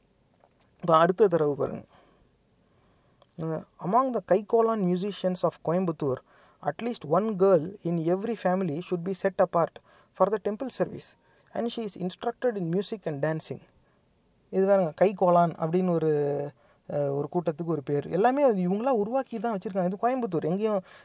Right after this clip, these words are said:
எங்கேயோ வ-, வேற நாட்டுலலாம் இல்ல, கோயம்புத்தூர்ல தான் கைக்கோலான் அப்படிங்கிற பேரு. அவங்க கைக்கோலான் மியூசிஷியன்ஸ், அவங்களாம் வாத்தியக்காரங்க போல. அஹ், ஏன்னா இந்த பேர் தான் வந்து ஏற்கனவே அங்க இருந்துச்சே.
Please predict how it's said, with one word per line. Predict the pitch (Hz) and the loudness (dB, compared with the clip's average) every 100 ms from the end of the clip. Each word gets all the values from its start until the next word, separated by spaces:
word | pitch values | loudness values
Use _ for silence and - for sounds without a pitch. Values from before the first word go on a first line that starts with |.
| _ | _
எங்கேயோ | 147 190 202 214 214 214 196 160 139 | -2 0 2 4 6 6 6 6 4
வ-, | 143 139 | 0 0
வேற | 170 196 | 0 0
நாட்டுலலாம் | 180 196 190 190 185 | -2 -4 -2 0 0
இல்ல, | 156 - | -2 -2
கோயம்புத்தூர்ல | 196 208 190 170 | -4 -4 -6 -4
தான் | 156 - _ _ _ _ - | -4 -6 _ _ _ _ 0
கைக்கோலான் | 190 180 160 156 135 175 - | 0 0 -2 -2 -6 -8 -4
அப்படிங்கிற | 160 170 160 | -2 0 0
பேரு. | 147 147 143 208 _ _ - | 0 0 0 -4 _ _ 0
அவங்க | 185 190 - | 2 2 2
கைக்கோலான் | 190 190 208 214 190 | 0 0 -4 -2 -2
மியூசிஷியன்ஸ், | 202 - 202 170 160 | -2 -4 -8 -8 -6
அவங்களாம் | 147 175 180 | -4 0 0
வாத்தியக்காரங்க | 175 190 175 156 143 | -2 -2 -2 -2 -2
போல. | 139 139 - _ _ _ _ | -2 -4 -6 _ _ _ _
அஹ், | 214 202 190 | 0 4 4
ஏன்னா | 180 214 | 6 4
இந்த | 214 190 180 | 2 2 2
பேர் | 196 208 | 4 2
தான் | 202 208 | 2 0
வந்து | 190 | 2
ஏற்கனவே | 180 196 190 | 0 0 -2
அங்க | 180 165 | 0 -2
இருந்துச்சே. | 180 175 - | -4 -4 -6